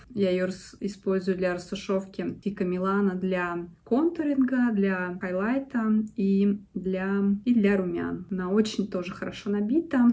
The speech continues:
и она очень равномерно, хорошо растушёвывает продукт.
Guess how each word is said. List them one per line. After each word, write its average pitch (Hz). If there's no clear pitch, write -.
и 196
она 214
очень 214
равномерно, 196
хорошо 196
растушёвывает 180
продукт. 190